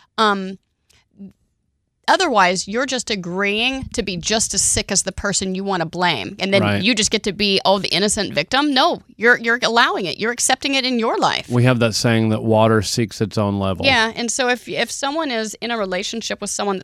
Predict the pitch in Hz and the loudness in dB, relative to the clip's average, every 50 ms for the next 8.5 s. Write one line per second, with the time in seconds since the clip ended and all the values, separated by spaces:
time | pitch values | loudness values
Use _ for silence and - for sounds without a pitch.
0 | - - 214 - - - - 220 202 208 - - - - - 208 196 - - 190 | -4 -4 -4 -4 -4 -8 -6 -2 -2 -2 -2 -2 -4 -4 -4 -4 -6 -6 -6 -6
1 | 190 196 - - - 214 202 196 196 196 196 180 175 165 185 233 240 220 196 180 | -4 -6 -6 -6 -8 -6 -6 -6 -6 -8 -8 -10 -8 -8 -6 -4 0 0 0 0
2 | - - 202 - - - - - - 202 196 - - - - 240 262 262 240 220 | -2 -6 -10 -12 -16 -20 -20 -8 -8 -8 -8 -8 -8 -2 0 0 2 0 0 -4
3 | 202 185 202 214 220 226 - - 185 175 175 185 - - - _ - 180 185 196 | -2 0 2 2 2 0 -2 -6 -6 -6 -6 -8 -10 -18 -20 _ -4 0 2 2
4 | 202 - - - 226 202 185 - 208 190 180 165 170 - _ 214 202 - - 208 | 2 0 -4 -6 -6 -6 -4 -4 -4 -4 -4 -4 -6 -8 _ -14 -14 -12 -10 -8
5 | 196 185 160 - 185 - - 196 190 - 220 196 196 - - - 190 196 214 247 | -6 -4 -4 -4 -4 -6 -6 -6 -8 -8 -8 -8 -8 -6 -4 -4 -4 -4 -4 -4
6 | 262 285 311 339 - _ - 127 107 107 113 110 110 110 101 - - 214 214 220 | -4 -4 -6 -8 -8 _ 0 0 2 2 2 2 2 0 -2 -2 0 0 2 2
7 | 226 208 190 170 185 190 208 208 190 175 165 175 185 190 185 - - - 190 180 | 2 0 0 0 0 -2 -4 -2 -2 -2 -4 -4 -4 -4 -4 -6 -6 -6 -4 -4
8 | 175 - - 180 - 175 151 139 - | -4 -4 -6 -8 -8 -6 -6 -6 -6